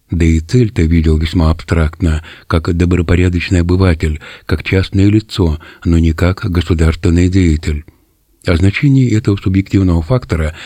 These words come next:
говорит то, что как только воля, мужество и последовательность появились в апартаментах императора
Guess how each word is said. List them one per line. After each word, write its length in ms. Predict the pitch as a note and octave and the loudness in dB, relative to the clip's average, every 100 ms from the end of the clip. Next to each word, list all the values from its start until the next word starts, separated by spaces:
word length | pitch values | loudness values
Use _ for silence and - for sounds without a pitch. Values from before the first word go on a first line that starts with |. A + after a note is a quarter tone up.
| - | -10
говорит 460 | - F2+ F2+ F#2+ F#2 _ | -4 0 0 0 -4 _
то, 220 | B2+ A#2+ - - - - | 0 0 -6 -20 -20 -16
что 220 | - F2+ | -4 -2
как 220 | G2+ F#2+ | -2 -2
только 360 | - G#2+ - G2+ | 0 0 2 0
воля, 540 | F2 G2+ E2+ D#2+ D2 - | 4 4 4 2 -2 -2
мужество 500 | F2 E2+ D#2 - E2 | 0 2 -2 -2 0
и 80 | |
последовательность 920 | D#2+ F2 - A2 G#2+ E2 D#2 D#2 D#2 - - - | 0 0 0 2 2 2 0 -4 -6 -10 -20 -18
появились 580 | - F#2+ F#2 G#2 G2+ F#2+ | 0 2 4 4 2 0
в 120 | F2 | 0
апартаментах 800 | F2+ - F2 - F#2 E2 D#2+ E2+ - - - - | 0 0 -2 0 2 2 2 -2 -4 -18 -20 -2
императора 800 | F2+ E2 E2 G#2 A2+ E2+ D#2+ | 0 2 2 2 2 0 -2